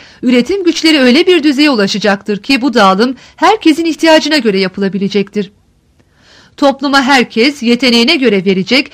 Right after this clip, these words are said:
fakat toplumdan ihtiyacına göre alacaktır. Sosyalizmde devlet varlığını sürdürecektir, komünizmde ise sınıfların ortadan kalkmış olması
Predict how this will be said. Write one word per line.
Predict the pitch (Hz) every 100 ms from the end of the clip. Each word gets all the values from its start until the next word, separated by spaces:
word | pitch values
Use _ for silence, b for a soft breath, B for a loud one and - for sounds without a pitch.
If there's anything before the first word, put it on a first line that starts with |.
| B
fakat | - 294 302 285
toplumdan | 247 - 226 220 311
ihtiyacına | 262 - 269 262 240 247
göre | 196 185
alacaktır. | 180 185 196 185 208 208 _ _ _ _ _ b b b b b
Sosyalizmde | - 311 320 370 370 381 370 392
devlet | 339 330 339 -
varlığını | 311 302 294 294
sürdürecektir, | - 226 196 196 202 208 - 247 320
komünizmde | 302 254 262 240 214 208
ise | 208 269 302
sınıfların | 269 262 254 254 392
ortadan | 349 330 311 302 302
kalkmış | 302 285 269 247
olması | 196 190 190 214 247